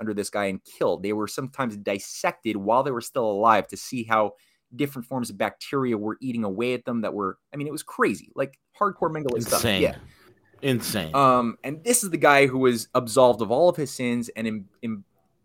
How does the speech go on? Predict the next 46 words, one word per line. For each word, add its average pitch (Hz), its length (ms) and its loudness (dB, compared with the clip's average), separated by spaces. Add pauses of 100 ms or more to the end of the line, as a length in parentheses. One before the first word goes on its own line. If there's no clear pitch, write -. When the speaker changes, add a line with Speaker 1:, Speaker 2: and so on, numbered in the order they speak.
Speaker 1:
sucked - 420 -4
in, 113 160 -2
just 156 240 -8
like 156 380 0
all 147 200 0
of 143 100 -4
the 135 120 0
other 135 160 2
Nazi 123 320 0
stay-behinds, 85 640 -8
right? 92 220 -4
Like 90 280 -4
Gehlen 98 460 0 (140)
and 101 280 -2 (140)
the 104 120 -4
head 135 200 -2
of 117 140 0
Nazi 117 340 0
intelligence, 104 640 -6
who - 100 -10
was 107 160 -6
absorbed 113 600 -4
into, 113 520 -8 (460)
uh, 107 200 4
the 98 100 -4
C - 260 -4
I 107 40 2
A, 104 180 -2
the 98 100 -10
Dulles 104 360 2
networks 104 420 -6
that 101 160 -6
became 107 360 -8
the 98 60 -8
basis 104 460 -8
of 104 240 -6
the 101 100 -10
entire, 110 360 -2
or 120 80 0
the 107 80 -2
controllers 117 560 6
of 101 140 0
the 107 60 0
West 120 300 2
German 107 300 -2
intelligence, 98 600 0